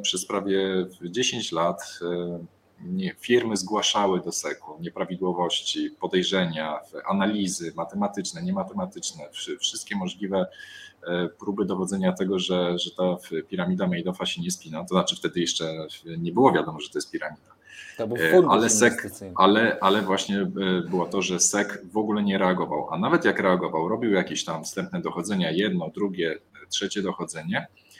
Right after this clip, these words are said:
Speaker 1: no to wy-, wychodzili z niczym i to jeszcze bardziej, e, jeszcze bardziej legitymizowało, e, Madoffa w, w oczach opinii publicznej i inwestorów, którzy f-,
Speaker 2: No tak,
Speaker 1: finalnie
Speaker 2: bo jest
Speaker 1: tam
Speaker 2: sprawdzony,
Speaker 1: zainwest-
Speaker 2: tak?
Speaker 1: Tak,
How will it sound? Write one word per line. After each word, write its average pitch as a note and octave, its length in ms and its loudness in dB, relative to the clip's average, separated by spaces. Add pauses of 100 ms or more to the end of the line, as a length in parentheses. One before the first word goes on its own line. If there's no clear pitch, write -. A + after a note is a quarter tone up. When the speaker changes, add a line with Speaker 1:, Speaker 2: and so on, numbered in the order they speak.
(160)
Speaker 1:
no G3 120 4
to F3 220 6
wy-, C#3+ 220 4
wychodzili A#2 480 2
z F#2+ 80 -2
niczym C3+ 420 -2
i G2 180 -4
to C3+ 120 2
jeszcze C3 300 2
bardziej, A2 760 0 (120)
e, F2+ 380 -2
jeszcze F#2+ 320 -4
bardziej G2+ 320 -4
legitymizowało, F#2+ 1200 0 (100)
e, D#2 260 -6 (400)
Madoffa D#2+ 580 -4
w, - 280 -14
w - 40 -10
oczach E2+ 300 -4
opinii F#2 280 -4
publicznej E2+ 460 -8
i E2+ 100 -8
inwestorów, - 640 -8 (480)
którzy D#3+ 380 2
f-, D#3 160 -2
Speaker 2:
No B2+ 60 -2
tak, A#2+ 60 -6
Speaker 1:
finalnie G#2+ 340 4
Speaker 2:
bo C3+ 100 6
jest D#3 120 4
Speaker 1:
tam F#3 140 2
Speaker 2:
sprawdzony, G#2+ 500 4
Speaker 1:
zainwest- B2 200 -12
Speaker 2:
tak? G#2 200 -10 (300)
Speaker 1:
Tak, - 300 -6